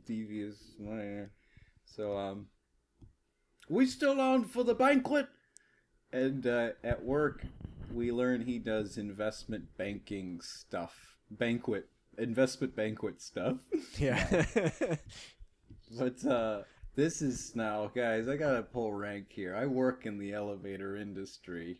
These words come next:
Speaker 1: and these,
Speaker 2: It's
Speaker 1: those cables can lift tons,
Speaker 2: It's
Speaker 1: okay?
Speaker 2: true. The,
Speaker 1: Yeah.
Speaker 2: uh, the
Speaker 1: And there's
Speaker 2: construction of this
Speaker 1: multiple.
Speaker 2: elevator is poor.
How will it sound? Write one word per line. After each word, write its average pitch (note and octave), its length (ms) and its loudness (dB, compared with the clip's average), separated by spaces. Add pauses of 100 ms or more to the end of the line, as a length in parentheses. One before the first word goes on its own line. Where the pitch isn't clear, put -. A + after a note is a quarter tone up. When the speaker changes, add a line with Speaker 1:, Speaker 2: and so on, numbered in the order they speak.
Speaker 1:
and G#2 180 -4
these, F3+ 140 0
Speaker 2:
It's D#3 80 -2
Speaker 1:
those G#3 280 -4
cables C#3 520 0
can A2 280 -2
lift - 360 -4
tons, F#2+ 580 -6
Speaker 2:
It's B2+ 340 8
Speaker 1:
okay? A#2+ 100 4
Speaker 2:
true. G2+ 340 10 (440)
The, G2 260 8
Speaker 1:
Yeah. C3+ 320 12
Speaker 2:
uh, B2 140 8
the F#2+ 80 0
Speaker 1:
And A2 100 -4
there's B2 120 10
Speaker 2:
construction D3+ 560 12
of B2+ 80 12
this B2 160 8
Speaker 1:
multiple. A#2 280 12
Speaker 2:
elevator G2+ 180 4
is G2 120 -2
poor. F#2 400 0